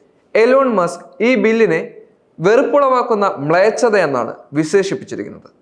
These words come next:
ഇത് കമ്മി വർദ്ധിപ്പിക്കുമെന്നും അദ്ദേഹം വ്യക്തമാക്കിയിട്ടുണ്ട്. "ക്ഷമിക്കണം, പക്ഷെ എനിക്ക് ഇനി ഇത് സഹിക്കാൻ കഴിയില്ല," എന്ന് മസ്ക് എഴുതി.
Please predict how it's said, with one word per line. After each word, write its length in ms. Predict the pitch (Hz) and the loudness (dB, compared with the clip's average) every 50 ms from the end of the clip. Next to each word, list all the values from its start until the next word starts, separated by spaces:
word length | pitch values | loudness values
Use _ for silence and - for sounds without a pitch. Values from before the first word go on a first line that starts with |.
| _ _ _ _ _ _ _ _ _ _ _ _ _ _ | _ _ _ _ _ _ _ _ _ _ _ _ _ _
ഇത് 500 | 139 151 156 175 208 - - - - - - | 0 0 2 2 0 0 -2 -8 -12 -4 -2
കമ്മി 260 | 175 165 175 185 208 233 | -2 0 0 2 2 2
വർദ്ധിപ്പിക്കുമെന്നും 840 | 208 202 190 190 196 220 208 254 220 262 269 240 240 202 165 160 160 165 - - - _ - | 2 2 2 0 -2 -2 -2 -2 -2 0 0 2 2 2 0 -2 -2 -6 -10 -18 -14 _ -2
അദ്ദേഹം 400 | - 175 175 196 214 208 214 208 208 - | -2 0 2 2 0 0 0 -2 -2 -2
വ്യക്തമാക്കിയിട്ടുണ്ട്. 800 | 147 156 151 - - 175 147 113 113 - - - - 110 - - - _ _ _ - - - _ _ _ _ _ _ _ _ _ _ _ | -2 -2 0 0 -2 -2 -2 -6 -10 -12 -14 -14 -14 -14 -16 -18 -20 _ _ _ -20 -20 -20 _ _ _ _ _ _ _ _ _ _ _
"ക്ഷമിക്കണം, 520 | - - 262 262 262 269 262 185 139 107 - - - - - _ _ _ - | 0 0 2 2 2 0 0 -2 -2 -2 -6 -10 -18 -20 -20 _ _ _ -2
പക്ഷെ 260 | 185 196 185 - 285 247 - - | -2 -2 0 0 -2 -2 0 2
എനിക്ക് 380 | 196 202 214 233 233 - 220 208 208 208 - - - - - - - | 2 2 2 2 2 2 2 2 2 0 -4 -12 -16 -20 -14 -6 0
ഇനി 200 | 226 254 269 294 | 2 2 4 4
ഇത് 200 | 285 254 220 226 | 2 2 2 0
സഹിക്കാൻ 680 | - - 196 175 185 202 190 190 214 165 131 113 - - | 0 0 0 0 0 0 0 0 0 0 -2 -4 -4 -2
കഴിയില്ല," 340 | 139 139 147 143 120 - - - - _ _ _ _ _ _ _ _ _ | 0 0 0 -2 -4 -6 -8 -12 -16 _ _ _ _ _ _ _ _ _
എന്ന് 280 | 139 151 165 175 190 214 - - - - 147 | 0 0 2 2 0 0 -2 -4 -8 -10 -6
മസ്ക് 360 | 156 165 165 165 165 - - | -4 -2 -2 -2 -4 -4 -2
എഴുതി. 260 | 127 101 110 107 147 | -2 -2 -4 -8 -12